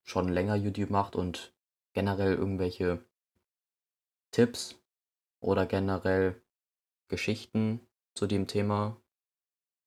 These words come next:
hören wolltet oder so. Keine Ahnung, man weiß ja nie. Ähm, ja, dann würde ich sagen, war es die erste Podcast-Folge. Ich habe jetzt sehr, sehr viel geredet, muss man sagen. Ich werde auch definitiv bei den nächsten Folgen mal,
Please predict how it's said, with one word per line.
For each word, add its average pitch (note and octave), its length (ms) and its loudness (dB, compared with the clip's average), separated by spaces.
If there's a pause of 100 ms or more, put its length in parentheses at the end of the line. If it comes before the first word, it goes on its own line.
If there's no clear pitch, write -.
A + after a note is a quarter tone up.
(320)
hören G#2 280 2
wolltet B2+ 340 -2
oder A#2 220 -2
so. A#2+ 260 -4
Keine F#2 280 0
Ahnung, G2+ 300 2
man F2 160 -2
weiß F#2 220 -2
ja F2 80 -4
nie. F#2+ 300 -2 (720)
Ähm, F#2 260 0
ja, F#2+ 320 2 (1000)
dann F#2+ 340 2 (1200)
würde F#2 160 -2
ich - 100 -6
sagen, F#2+ 420 0 (280)
war F#2 120 -2
es - 120 0
die - 80 -2
erste E2 300 0
Podcast-Folge. G2 880 0
Ich - 120 -6
habe - 160 0
jetzt - 180 -6
sehr, G#2 200 6
sehr F#2+ 120 4
viel F2 220 -4
geredet, F#2 420 0
muss G#2+ 180 -2
man A2 140 0
sagen. A#2 340 0 (600)
Ich - 80 -4
werde F#2+ 180 6
auch F2+ 140 2
definitiv G#2 720 0
bei F#2 80 2
den F#2 80 2
nächsten G2+ 320 0
Folgen G#2 420 2
mal, G2 380 2